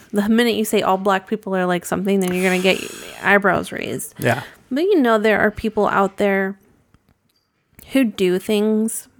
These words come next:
Speaker 1: because w-, either it's what they've known or because they're, they, they're kinda good at it
Speaker 2: Mm.
Speaker 1: or whatever. But the,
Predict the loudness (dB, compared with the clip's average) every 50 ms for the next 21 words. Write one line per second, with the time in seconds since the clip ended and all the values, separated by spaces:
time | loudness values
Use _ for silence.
0 | -2 0 0 0 2 2 4 4 4 2 0 -2 -8 -10 -12 -18 _ _ -10 -8
1 | -8 -8 -10 -8 -2 0 2 4 4 2 2 0 -4 -4 -2 -2 -2 0 0 0
2 | -2 -2 -2 -2 0 0 2 2 2 2 2 2 2 2 0 -2 -4 -10 -20 -20
3 | -20 -20 -20 _ _ _ _ _ _ -4 0 2 2 2 2 2 2 0 0 -2
4 | -4 -6 -12 _ _ _ -4 -4 -4 0 0 0 2 2 0 -4 -8 -10 -4 0
5 | 2 2 4 2 2 -2 -6 _ _ -18 -16 -14 -14 -8 -2 2 2 2 2 0
6 | -2 -4 -2 -2 -2 -2 -2 -2 -2 -2 -2 0 0 0 0 2 2 2 2 4
7 | 2 2 0 -2 -8 -18 -20 -8 -4 -2 -2 -2 -4 -8 -12 _ _ _ _ -6
8 | -2 0 2 2 2 2 2 2 2 0 0 0 -2 -2 -4 -4 -6 _ _ _
9 | _ -2 0 2 2 2 0 0 -2